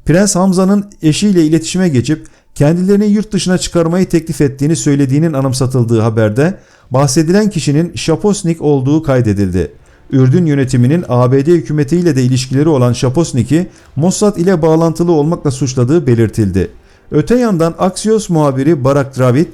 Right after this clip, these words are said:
Shaposnik'in kendisiyle iletişime geçtiğini ve Ürdün hükümetinin darbeye yardım suçlamalarını reddettiğini belirtti.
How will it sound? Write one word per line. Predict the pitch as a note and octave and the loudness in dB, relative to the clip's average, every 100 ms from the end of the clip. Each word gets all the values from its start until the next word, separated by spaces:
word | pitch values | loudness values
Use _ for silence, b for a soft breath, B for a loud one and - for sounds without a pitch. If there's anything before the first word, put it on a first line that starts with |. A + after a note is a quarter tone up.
| - | -6
Shaposnik'in | - D#3 A#3 A3 G3 E3 C3 | -4 -2 -2 0 0 0 0
kendisiyle | D3 E3 E3 G#3 F#3+ D3 | 0 0 0 0 2 2
iletişime | D3 E3 D#3+ F#3 | 0 -2 -2 0
geçtiğini | C#3+ B2+ B2 A#2 G#2+ D3 - C3 | 2 2 0 0 0 0 0 0
ve | C#3+ | 0
Ürdün | D#3 F3+ G3 | 0 2 2
hükümetinin | F#3+ F#3 D#3+ C3 C#3+ F3 C3+ | 0 0 -2 0 -2 0 0
darbeye | C#3 C#3 E3 | 0 2 2
yardım | D#3 D3+ C#3+ F3 C3+ | 2 2 0 -2 -4
suçlamalarını | D3 - C#3+ C#3 D3+ E3+ | -6 -4 -2 0 0 0
reddettiğini | E3+ B2+ B2+ B2+ B2+ B2 A2 | 0 0 0 0 0 2 2
belirtti. | G2+ F#2+ - F#2+ | 0 0 -2 -4